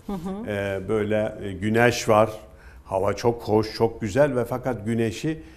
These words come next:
Speaker 2: yeterince göremiyorsunuz. Hatta bazı alerjisi olanlar "Nefes alamıyoruz." diyorlar. Oradaki o tozlar gü-, gübre mahiyetinde, aynı zamanda çok faydalı.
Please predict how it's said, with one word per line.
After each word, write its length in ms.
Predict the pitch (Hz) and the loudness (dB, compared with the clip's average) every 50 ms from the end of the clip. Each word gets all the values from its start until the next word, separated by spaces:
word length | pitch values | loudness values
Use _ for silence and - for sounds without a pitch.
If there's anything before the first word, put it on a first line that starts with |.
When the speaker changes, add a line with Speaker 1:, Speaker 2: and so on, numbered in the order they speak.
| - - - - | -20 -20 -18 -10
Speaker 2:
yeterince 600 | - 98 117 120 120 123 120 120 131 131 120 127 | 0 2 2 2 2 2 2 2 2 2 0 0
göremiyorsunuz. 1040 | 120 107 117 113 117 117 110 104 92 87 82 - - 95 82 - - - - - - - - - - - - - - - | 2 4 6 6 8 6 6 4 0 -2 -4 -8 -10 -10 -12 -12 -14 -14 -16 -16 -18 -20 -20 -20 -20 -20 -20 -20 -18 -4
Hatta 380 | - 113 117 - - 123 110 104 | -2 -2 0 4 4 4 6 8
bazı 280 | 117 120 123 110 117 113 | 6 6 6 4 0 2
alerjisi 540 | 113 110 110 113 113 113 107 104 - - 131 | 2 2 2 2 2 0 0 -2 -4 -4 -2
olanlar 580 | 117 117 113 113 110 113 120 131 135 - 110 | 0 4 6 6 6 6 4 2 2 0 -2
"Nefes 440 | 110 110 107 - 151 165 151 - - | -4 -2 2 4 4 4 4 2 -2
alamıyoruz." 680 | 117 110 107 107 101 98 95 95 92 90 92 85 85 85 | 0 2 2 2 2 0 -2 -4 -4 -4 -6 -8 -8 -8
diyorlar. 380 | 95 95 90 90 98 135 170 - - - - - - - - - - | -6 -4 -4 -2 -2 -2 -2 -2 -6 -14 -20 -20 -20 -20 -20 -8 -2
Oradaki 420 | 139 156 160 135 135 127 127 - - | 0 0 2 2 2 0 0 -2 -4
o 200 | 139 139 131 - | -4 -4 -4 -2
tozlar 460 | - 117 117 104 90 101 117 135 156 | -2 0 0 0 2 4 4 4 2
gü-, 320 | - - 95 98 107 113 - - | 0 -6 -6 -4 -4 -4 -4 -6
gübre 340 | 98 90 107 101 98 117 135 | -4 -2 -2 0 2 2 4
mahiyetinde, 640 | 135 117 98 87 85 90 90 85 - 95 92 90 | 4 2 2 0 -2 -4 -6 -6 -6 -8 -6 -4
aynı 180 | 95 101 104 101 | -4 -4 -4 -4
zamanda 400 | 95 101 98 98 98 98 104 98 | -4 -6 -6 -4 -4 -6 -6 -6
çok 180 | - 147 139 - | -6 -8 -8 -6
faydalı. 520 | - 101 92 87 82 85 85 82 80 73 | -6 -6 -6 -6 -6 -6 -6 -6 -8 -10